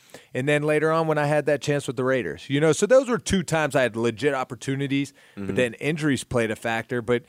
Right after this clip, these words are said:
Speaker 1: that's why I look at the guys coming out in the draft is so much plays into it, Joe. You know, Hawk, you know, is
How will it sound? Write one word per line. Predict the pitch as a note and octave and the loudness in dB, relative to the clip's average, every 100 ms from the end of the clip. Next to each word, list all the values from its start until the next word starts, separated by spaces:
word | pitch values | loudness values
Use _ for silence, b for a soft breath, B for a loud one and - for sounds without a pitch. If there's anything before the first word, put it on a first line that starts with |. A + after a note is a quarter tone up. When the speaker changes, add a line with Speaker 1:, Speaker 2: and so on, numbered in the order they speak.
| b b b | b b b
Speaker 1:
that's | F#3 G#3 | 0 2
why | F#3+ | 2
I | D3+ | 2
look | E3 D#3+ | 2 0
at | C3 | -6
the | |
guys | A#2 C#3 C3 | -4 -4 -4
coming | - C#3 | -4 -2
out | C#3 | -2
in | A2 | -4
the | F#2+ | -8
draft | A2+ B2 B2 - | -2 0 0 -2
is | A2 G2 b b | -6 -6 b b
so | - - A3+ | -4 0 2
much | C3 A2+ | 0 -4
plays | - A2+ G2 | 0 0 2
into | A2 A2 | -2 -2
it, | G2 | -2
Joe. | A2 A2 | 0 0
You | B2+ D3 | 0 0
know, | A#2+ A#2+ | 2 2
Hawk, | A2 B2 A#2 C3+ | 2 0 -2 -4
you | C3+ | 0
know, | B2 A#2 A2+ b b | 2 2 0 b b
is | G2 | -10